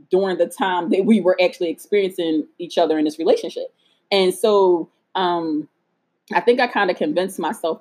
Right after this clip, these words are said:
that if I could endure a certain amount of shit and we could get past a certain amount of shit, then we would have something that, um,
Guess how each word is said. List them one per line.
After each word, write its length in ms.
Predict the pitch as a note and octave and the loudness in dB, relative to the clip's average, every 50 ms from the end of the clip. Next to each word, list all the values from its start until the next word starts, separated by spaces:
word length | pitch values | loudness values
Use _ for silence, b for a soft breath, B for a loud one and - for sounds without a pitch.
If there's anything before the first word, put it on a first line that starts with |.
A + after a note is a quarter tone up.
| _ - | _ -2
that 200 | E3 D3+ D3 - - - | 0 0 0 0 -2 -4
if 160 | F3+ E3 - _ | -4 -6 -4 _
I 260 | - E3 E3+ E3+ F#3 E3+ | 2 4 4 4 2 0
could 540 | - - - F#3+ F3+ F3 E3 D#3+ D3+ - _ _ _ _ _ _ _ - | -2 -6 -2 0 0 2 2 0 0 -4 _ _ _ _ _ _ _ 2
endure 720 | F#3+ F3+ F3 E3 - - G3+ G3 E3+ D3 B2 A2 - - _ _ _ _ _ _ _ _ _ _ _ _ _ _ - | 4 4 4 2 4 4 6 6 6 4 2 0 -2 -8 _ _ _ _ _ _ _ _ _ _ _ _ _ _ -4
a 60 | E3+ F3+ | -4 0
certain 260 | - A3 F#3+ E3 F3 | 2 2 2 2 2
amount 240 | E3 E3 E3 D#3+ D3+ | -2 -2 -2 -2 -2
of 60 | - | -4
shit 340 | - - - E3 C3+ - - - | -6 -6 -4 -4 -4 -4 -4 -6
and 120 | - D#3 D3+ | -4 -2 -2
we 80 | F#3+ | 0
could 200 | F#3+ - D#3 D3+ | 0 0 0 2
get 220 | - F#3+ F3 - - | 2 2 2 0 -4
past 680 | - - A3 G#3 F#3 E3 - - - - - - _ _ _ _ _ _ - | -4 0 2 2 2 2 0 -4 -10 -20 -20 -20 _ _ _ _ _ _ -4
a 80 | F3 | -2
certain 240 | - G#3 F#3 D3+ E3+ | 0 0 0 0 -2
amount 220 | E3 D#3+ D#3+ D3+ | -4 -4 -4 -6
of 60 | C3+ - | -8 -8
shit, 400 | - - G#3+ F3+ E3 D3+ - _ _ _ _ _ _ _ | -6 -2 0 0 0 0 -2 _ _ _ _ _ _ _
then 680 | - D#3 D3+ F#3+ F#3 F3 E3 D#3+ D#3+ D3+ C#3+ C#3+ C#3+ D3 - _ _ _ _ _ _ _ _ _ _ - | -8 -4 0 2 2 2 2 0 0 0 -2 -2 -4 -8 -12 _ _ _ _ _ _ _ _ _ _ -16
we 260 | E3 D3+ D#3+ G3 F#3 | -10 -6 -4 -4 -2
would 160 | D3+ D#3+ D#3 | 0 0 0
have 300 | - - A3+ F#3 D#3 - | 0 2 0 2 0 0
something 520 | - - - D#3+ D3+ - - D3+ D3 C#3 C#3+ | -4 -6 -4 -4 -4 -4 -4 -4 -4 -4 -2
that, 420 | - D#3+ D#3 D3+ D3 C#3+ C3+ - - _ _ _ _ _ _ _ _ _ _ - | -2 -2 0 0 0 0 -2 -4 -6 _ _ _ _ _ _ _ _ _ _ -6
um, 340 | D#3+ C#3+ A#2 - D2 - | -6 -6 -6 -8 -12 -18